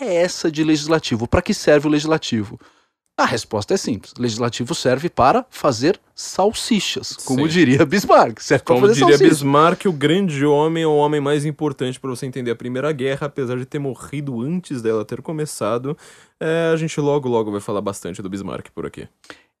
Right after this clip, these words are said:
Speaker 1: E aí, o que que acontece? Como aquilo é uma fábrica de fazer salsicha,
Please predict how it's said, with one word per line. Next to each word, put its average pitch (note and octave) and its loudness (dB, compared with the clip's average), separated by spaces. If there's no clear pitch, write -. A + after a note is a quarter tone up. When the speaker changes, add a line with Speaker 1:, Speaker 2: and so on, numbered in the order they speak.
Speaker 1:
E C4+ 2
aí, G3 4
o D3+ 4
que G3+ -4
que G#3 0
acontece? C3+ -2
Como D#4 4
aquilo F3 2
é D3+ 4
uma D3 2
fábrica A#2 0
de G#2+ -10
fazer G#2+ -10
salsicha, - -4